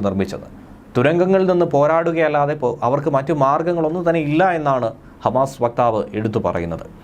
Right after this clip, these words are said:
അധിനിവേശത്തിലുള്ളവർക്ക് എല്ലാ സേവനങ്ങളും നൽകേണ്ടത് യു എൻ ആണെന്നും മുസ അബു മർസൂഖ് ചൂണ്ടിക്കാട്ടി.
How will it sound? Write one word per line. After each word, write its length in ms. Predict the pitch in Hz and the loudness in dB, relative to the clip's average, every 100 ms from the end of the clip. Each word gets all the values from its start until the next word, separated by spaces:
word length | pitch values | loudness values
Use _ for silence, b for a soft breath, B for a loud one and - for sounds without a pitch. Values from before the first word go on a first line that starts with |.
| B B - | B B -6
അധിനിവേശത്തിലുള്ളവർക്ക് 1000 | 98 117 131 143 143 139 135 135 131 131 165 165 113 | -2 0 0 0 -2 -2 0 2 0 0 -2 -2 -2
എല്ലാ 180 | 135 160 151 | 0 0 -2
സേവനങ്ങളും 500 | 139 147 160 160 156 147 | -2 0 0 0 -2 -2
നൽകേണ്ടത് 460 | 127 131 127 120 170 B B B 104 | 0 0 0 -2 -4 B B B 2
യു 120 | 165 190 | 4 4
എൻ 80 | 139 | 2
ആണെന്നും 280 | 110 113 135 - - 110 | 0 -2 -4 -6 -6 -6
മുസ 160 | - 147 - 110 | 0 0 0 -2
അബു 180 | 120 123 110 | -2 -2 -4
മർസൂഖ് 420 | 104 127 120 - | -4 -4 -6 -8
ചൂണ്ടിക്കാട്ടി. 560 | 107 95 92 78 73 | -6 -4 -2 -4 -4